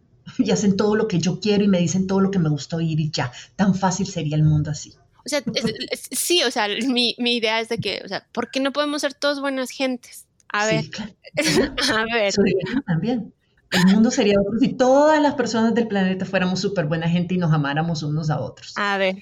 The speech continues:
Speaker 2: ¿por qué no se
Speaker 1: ¿Verdad?
Speaker 2: ponen? <laughs> A ver,
Speaker 1: Tan
Speaker 2: entonces,
Speaker 1: fácil.
Speaker 2: o sea, cuando tú me estabas diciendo esto, sí lo estoy escuchando. Ay, pero la, mi mente es de que, pero también tienen la gente responsabilidad de ser más de lo que son. O sea, eh,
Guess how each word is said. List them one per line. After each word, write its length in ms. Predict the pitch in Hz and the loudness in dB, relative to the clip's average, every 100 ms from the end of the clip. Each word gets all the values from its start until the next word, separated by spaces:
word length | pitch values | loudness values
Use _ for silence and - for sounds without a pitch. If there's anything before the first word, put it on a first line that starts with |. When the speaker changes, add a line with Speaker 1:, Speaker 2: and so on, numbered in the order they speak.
| _ - | _ -6
Speaker 2:
¿por 180 | 208 202 | -6 -2
qué 140 | 226 | -2
no 160 | 226 196 | 2 2
se 120 | 240 | 0
Speaker 1:
¿Verdad? 60 | |
Speaker 2:
ponen? 280 | 233 240 240 | 0 0 2
<laughs> 340 | 311 320 277 - | 0 2 0 0
A 140 | 196 | -2
ver, 140 | 202 185 | 0 0
Speaker 1:
Tan 100 | 214 208 | -2 -2
Speaker 2:
entonces, 200 | 269 - | -2 -2
Speaker 1:
fácil. 200 | 240 151 | -2 -4
Speaker 2:
o 60 | 233 | -2
sea, 120 | 233 | -2
cuando 280 | - 226 226 | -2 -2 -2
tú 160 | - | -4
me 60 | 233 | -8
estabas 240 | - 294 302 | -4 -4 -4
diciendo 300 | 311 311 311 | -6 -6 -6
esto, 200 | 330 269 | -8 -10
sí 240 | - 247 | -8 -4
lo 80 | 226 | -4
estoy 180 | - 254 | -4 -8
escuchando. 680 | - 254 - 208 196 196 - - - - - - _ | -6 -10 -6 -6 -4 -4 -6 -18 -20 -18 -18 -20 _
Ay, 760 | 226 233 214 214 214 214 220 - _ _ _ _ _ _ _ | -2 0 2 0 0 -2 -6 -10 _ _ _ _ _ _ _
pero 220 | 233 214 208 202 196 | -4 0 0 0 -2
la, 260 | 190 208 202 | -2 -4 -2
mi 180 | 208 | -4
mente 360 | 202 190 185 208 | -2 -4 -4 -6
es 80 | 202 | -4
de 140 | 208 - | -6 -8
que, 220 | 175 - _ _ _ | -16 -16 _ _ _
pero 180 | 185 175 | -6 -6
también 300 | 170 165 151 | -6 -8 -8
tienen 240 | 180 196 208 | -6 -6 -6
la 80 | 208 | -8
gente 320 | - 160 185 | -10 -10 -10
responsabilidad 960 | 185 220 - 190 185 180 180 170 165 175 | -10 -10 -8 -8 -6 -8 -8 -8 -8 -8
de 80 | 190 | -8
ser 500 | 208 196 202 202 - _ _ _ _ _ _ _ 190 | -8 -6 -6 -8 -16 _ _ _ _ _ _ _ -8
más 340 | 196 190 196 | -4 -4 -4
de 80 | 196 | -4
lo 140 | 196 185 | -4 -6
que 80 | |
son. 220 | - 165 165 | -10 -8 -8
O 40 | |
sea, 240 | - 151 160 | -6 -6 -4
eh, 200 | 160 | -8